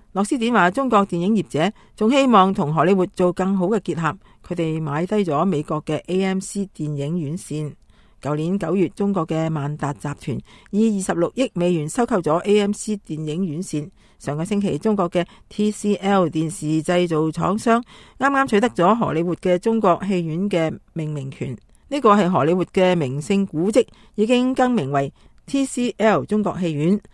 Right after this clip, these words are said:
洛斯展認為，呢啲都係中國電影業擴大喺美國立足，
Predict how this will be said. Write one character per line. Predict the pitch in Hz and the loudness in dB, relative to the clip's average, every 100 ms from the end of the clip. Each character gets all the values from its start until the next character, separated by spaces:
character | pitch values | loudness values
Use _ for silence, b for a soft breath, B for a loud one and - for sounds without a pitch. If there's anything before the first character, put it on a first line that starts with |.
| b b b b - | b b b b 0
洛 | 214 | 2
斯 | 330 | 2
展 | 247 233 | 2 2
認 | 240 175 | 2 2
為， | 120 b b | -2 b b
呢 | 339 | 4
啲 | 349 339 | 4 4
都 | |
係 | 339 185 | 4 4
中 | 185 294 | 2 0
國 | 233 | 0
電 | - 175 170 | 0 -2 -2
影 | 165 240 | 0 0
業 | 175 - | 0 -2
擴 | - 190 196 | -2 0 0
大 | 170 | -2
喺 | 156 160 220 | 0 0 0
美 | 175 | 0
國 | - 160 | 0 -2
立 | 135 | -4
足， | - | -4